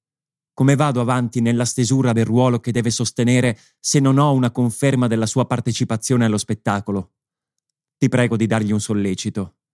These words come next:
Per quanto mi dici di Millo, credo anch'io che potrebbe assolvere con intelligenza e preparazione al compito di assistente alla regia,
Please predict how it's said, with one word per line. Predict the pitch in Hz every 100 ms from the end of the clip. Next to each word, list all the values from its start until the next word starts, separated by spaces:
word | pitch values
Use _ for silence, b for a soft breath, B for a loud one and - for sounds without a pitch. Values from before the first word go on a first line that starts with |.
| _ _ _ _ _ _ _ _ _
Per | - 135
quanto | 190 180 160
mi | 147
dici | 175 156
di | 127
Millo, | 143 147 127 120 b b _
credo | - 196 170
anch'io | 147 143 170
che | 123
potrebbe | 95 117 131 120
assolvere | 117 - 127 117 113
con | 120 117
intelligenza | 113 117 110 101 127 123 -
e | 110
preparazione | 113 110 117 107 - 131 113
al | 107
compito | - 117 113 113
di | 110
assistente | 107 - - 123 113 117
alla | 107
regia, | 104 98 107 101 95